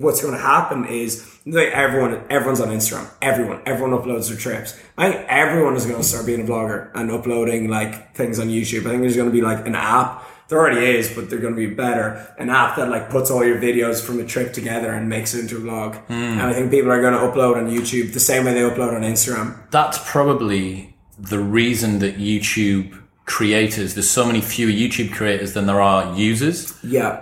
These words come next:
Speaker 2: Main reason being that the barrier to entry to make a video is significantly higher than it is to
Speaker 1: Hours.
Speaker 2: take a photo
Speaker 1: Yeah.
Speaker 2: and just upload it to a platform like Instagram.
Speaker 1: Hours.
Speaker 2: Yeah. So it, actually, that's, that's a perfectly good argument that if you find a way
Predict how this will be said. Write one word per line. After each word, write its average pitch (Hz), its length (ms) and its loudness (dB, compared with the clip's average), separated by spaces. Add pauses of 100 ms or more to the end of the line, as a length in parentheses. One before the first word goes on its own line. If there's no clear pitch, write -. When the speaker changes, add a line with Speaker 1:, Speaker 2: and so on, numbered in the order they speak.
Speaker 2:
Main 123 300 0
reason 107 300 -2
being 113 280 0
that 101 100 -6
the 110 60 -8
barrier 120 360 4
to 117 180 -2
entry 113 340 -2
to 101 120 -6
make 101 220 -2
a 101 60 -6
video 107 400 0
is 95 140 -4
significantly 107 560 -6
higher 98 320 -2
than 101 120 -4
it 98 140 -6
is 98 80 -4
to 127 60 2
Speaker 1:
Hours. 135 440 2
Speaker 2:
take 110 220 0
a 98 40 -6
photo 113 640 0
Speaker 1:
Yeah. 110 260 -4
Speaker 2:
and 107 100 -2
just 107 160 -2
upload 104 360 0
it 98 100 -6
to 101 280 -4
a 98 120 -4
platform 98 500 -2
like 95 160 -2
Instagram. 110 380 -4
Speaker 1:
Hours. 107 580 0
Speaker 2:
Yeah. 123 320 4
So 139 220 2
it, 151 220 0
actually, 135 420 0
that's, - 420 -2
that's 117 160 -6
a 123 60 -4
perfectly 123 400 -4
good 107 140 0
argument 107 440 2
that 101 160 -4
if 117 220 -2
you 113 200 0
find 117 380 2
a 117 40 0
way 101 400 2